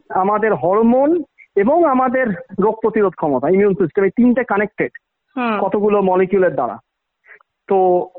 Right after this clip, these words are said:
Speaker 1: যদি আমাদের, যদি মন ভালো থাকে, তাহলে কিছু hormone সেভাবে আমাদের শরীরে তৈরি হয়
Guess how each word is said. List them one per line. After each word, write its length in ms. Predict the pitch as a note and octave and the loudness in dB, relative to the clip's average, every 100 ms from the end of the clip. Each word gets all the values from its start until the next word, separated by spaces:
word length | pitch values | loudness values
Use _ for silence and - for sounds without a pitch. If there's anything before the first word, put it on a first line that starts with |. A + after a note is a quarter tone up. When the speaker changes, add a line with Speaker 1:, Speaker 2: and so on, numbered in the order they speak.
| E3+ | -2
Speaker 1:
যদি 380 | F3+ A3 C4 E4 | 0 0 2 2
আমাদের, 440 | C#4+ C4 C4 C4+ A3+ | 2 2 0 0 0
যদি 460 | A#3+ A3+ B3+ B3+ | 0 2 2 4
মন 420 | G3+ G3+ C4 C#4+ | 2 2 4 4
ভালো 240 | A#3+ F3 F3+ | 2 2 0
থাকে, 500 | E3+ E3 F3 G3 D4+ - _ _ | -2 -4 0 0 0 -4 _ _
তাহলে 340 | F#3+ F3 A3 | -2 0 0
কিছু 320 | A3+ A#3+ - D4 | 0 0 0 0
hormone 440 | A3 A#3+ B3+ C4 | 0 0 2 0
সেভাবে 320 | - A3+ A#3 | 0 0 2
আমাদের 240 | A3+ A3 G#3 | 2 0 -2
শরীরে 300 | G3+ G3 G#3 | -2 -2 0
তৈরি 320 | F#3+ E3+ E3+ | 2 2 2
হয় 260 | D3 D#3 | 2 0